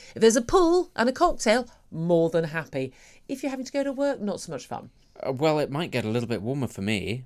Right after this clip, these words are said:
Speaker 2: because I'm supposed to be
Speaker 1: Oh.
Speaker 2: going to Greece.
Speaker 1: You're supposed to be, yeah, if, if your
Speaker 2: But,
Speaker 1: flight takes
Speaker 2: but we're
Speaker 1: off.
Speaker 2: gonna just flip a coin and
Speaker 1: But
Speaker 2: see,
Speaker 1: who
Speaker 2: aren't
Speaker 1: knows
Speaker 2: we?
Speaker 1: where your baggage will end up, as we're seeing
Speaker 2: Exactly.
Speaker 1: later, travel chaos. Well, um, in,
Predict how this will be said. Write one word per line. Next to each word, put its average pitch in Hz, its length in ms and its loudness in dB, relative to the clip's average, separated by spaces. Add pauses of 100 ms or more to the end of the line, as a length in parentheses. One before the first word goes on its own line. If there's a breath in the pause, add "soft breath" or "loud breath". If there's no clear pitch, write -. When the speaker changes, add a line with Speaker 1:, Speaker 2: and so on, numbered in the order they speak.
Speaker 2:
because 117 260 -8
I'm 117 200 -2
supposed 135 440 -6
to - 60 -2
be 131 40 2
Speaker 1:
Oh. 127 60 2
Speaker 2:
going 131 160 2
to - 80 -10
Greece. 135 480 -4
Speaker 1:
You're 175 80 -6
supposed 180 280 0
to 180 60 -4
be, 165 60 -4
yeah, 185 80 2
if, - 280 -6
if - 140 -6
your 147 80 8
Speaker 2:
But, 135 80 2
Speaker 1:
flight 131 240 2
takes 143 180 2
Speaker 2:
but 165 140 6
we're 165 80 12
Speaker 1:
off. 147 60 8
Speaker 2:
gonna 135 200 6
just 113 300 -4
flip - 260 -8
a - 60 -6
coin 131 200 6
and 117 180 2
Speaker 1:
But - 20 -2
Speaker 2:
see, 101 400 0
Speaker 1:
who 285 120 4
Speaker 2:
aren't 269 100 4
Speaker 1:
knows 247 140 8
Speaker 2:
we? 185 40 2
Speaker 1:
where 214 100 6
your 208 120 4
baggage 160 340 4
will 147 100 0
end 139 200 -4
up, 135 100 -4
as 117 140 0
we're 165 120 0
seeing 165 200 0
Speaker 2:
Exactly. 170 40 -2
Speaker 1:
later, 160 240 0
travel 143 280 -2
chaos. 143 320 -2
Well, 202 180 2 (280 loud breath)
um, 247 220 -4
in, 233 340 0